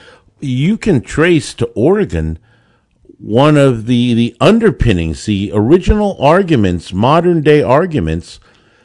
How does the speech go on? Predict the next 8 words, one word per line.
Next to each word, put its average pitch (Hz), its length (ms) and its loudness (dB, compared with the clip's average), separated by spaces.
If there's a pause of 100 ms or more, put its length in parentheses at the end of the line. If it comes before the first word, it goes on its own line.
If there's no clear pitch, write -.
(320)
for 143 840 0
the 120 280 -4
Second 170 480 0
Amendment 151 480 0
being 131 180 0
an 131 100 0
individual 160 920 0
right 170 540 -4